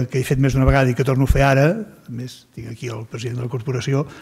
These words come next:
no oblideu l'institut, que tenim experts en molts camps i podem opinar, eh, de manera fefaent i de manera, jo diria, insisteixo, experta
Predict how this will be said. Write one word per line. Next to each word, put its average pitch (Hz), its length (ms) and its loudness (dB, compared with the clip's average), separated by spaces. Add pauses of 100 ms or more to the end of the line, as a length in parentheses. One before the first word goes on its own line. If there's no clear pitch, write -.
no 151 380 8
oblideu 135 420 6
l'institut, 143 640 2
que 123 80 -4
tenim 123 400 2
experts 131 560 -2
en 123 160 -2
molts 135 240 2
camps 135 400 -2 (320)
i 127 80 -2
podem 131 320 0
opinar, 131 380 2 (500)
eh, 120 680 -4 (140)
de 123 240 -10
manera 127 240 -6
fefaent 135 560 0
i 147 80 0
de 127 140 -2
manera, 127 380 -2 (360)
jo 127 240 -8
diria, 123 320 -4 (1200)
insisteixo, 131 480 -6
experta 139 560 -4